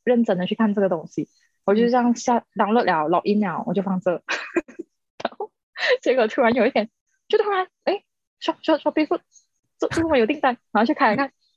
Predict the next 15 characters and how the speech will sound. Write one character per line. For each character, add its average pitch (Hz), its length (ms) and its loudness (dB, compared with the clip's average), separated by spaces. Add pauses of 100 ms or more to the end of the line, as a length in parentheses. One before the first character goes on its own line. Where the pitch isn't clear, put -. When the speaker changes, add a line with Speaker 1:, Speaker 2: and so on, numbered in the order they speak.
(340)
Speaker 1:
很 240 160 0
扯 226 160 2
的 190 120 4
是， 285 240 -2 (800)
不 294 80 -2
能 196 140 2
cancel， 185 460 -2 (1080)
Speaker 2:
哦。 226 180 0
Speaker 1:
然 277 120 2
后 247 100 2
我 190 140 0
又 202 100 2
没 185 160 0
有 160 140 -2
了， - 180 -4